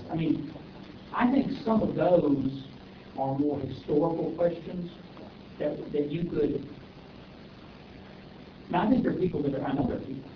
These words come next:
who are atheists who can do exegesis. Okay? Who can tell you historically, culturally, grammatically, authorial intention.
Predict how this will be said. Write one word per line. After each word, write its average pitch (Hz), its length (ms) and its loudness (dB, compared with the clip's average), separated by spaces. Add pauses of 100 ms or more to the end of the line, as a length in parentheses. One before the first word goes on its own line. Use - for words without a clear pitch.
(120)
who - 140 4
are 160 80 0
atheists 214 460 2 (840)
who 165 60 -4
can 147 140 -4
do 143 120 0
exegesis. - 580 -4 (1800)
Okay? 139 240 -2 (1160)
Who 165 80 -6
can 131 200 -2
tell 156 140 2
you 127 220 0
historically, 170 680 2 (760)
culturally, 147 680 0 (300)
grammatically, 143 920 0 (600)
authorial 147 500 -2
intention. 139 760 -2